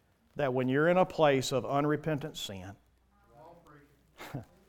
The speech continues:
you're not in a hurry to get back to the Lord? And yet God says, "I'm in a hurry for you to get back.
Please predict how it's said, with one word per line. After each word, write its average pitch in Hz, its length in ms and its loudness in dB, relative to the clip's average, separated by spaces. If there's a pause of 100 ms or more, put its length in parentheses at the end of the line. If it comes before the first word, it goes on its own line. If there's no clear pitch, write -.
(920)
you're - 80 -6
not 123 220 2
in 135 100 2
a 139 80 0
hurry 104 460 -4 (300)
to 127 80 -10
get 117 180 -6
back 113 220 -6
to 127 80 -10
the 117 100 -6
Lord? 92 320 -12 (1300)
And 113 160 -6
yet 127 240 -4
God 139 380 4
says, 110 720 -4 (680)
"I'm 143 300 0
in 120 100 -4
a 113 60 -2
hurry 104 500 -6 (400)
for - 180 -8
you 127 200 -2
to 101 80 -6
get 113 280 -8
back. - 460 -14